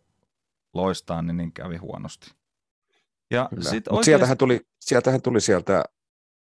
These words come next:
Speaker 2: mikä talo se nyt olikaan, niin sieltä tuli se sen, se poika, tää,
Speaker 1: Joo,
Speaker 2: mikä,
Speaker 1: kyllä,
Speaker 2: mikä
Speaker 1: jolla
Speaker 2: se
Speaker 1: oli
Speaker 2: kaverin nimi oli?
Speaker 1: kaksonen, kaksonen,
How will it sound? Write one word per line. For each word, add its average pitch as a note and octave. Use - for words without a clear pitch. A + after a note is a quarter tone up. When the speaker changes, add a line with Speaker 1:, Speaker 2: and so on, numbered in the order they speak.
Speaker 2:
mikä E2+
talo E2+
se G#2+
nyt G2+
olikaan, F#2+
niin D#2+
sieltä F2
tuli F#2
se G2
sen, F#2
se G#2
poika, F#2
tää, E3+
Speaker 1:
Joo, F#3+
Speaker 2:
mikä, -
Speaker 1:
kyllä, C#3
Speaker 2:
mikä A#2+
Speaker 1:
jolla -
Speaker 2:
se -
Speaker 1:
oli E3+
Speaker 2:
kaverin E2+
nimi D#2+
oli? E2
Speaker 1:
kaksonen, -
kaksonen, A2+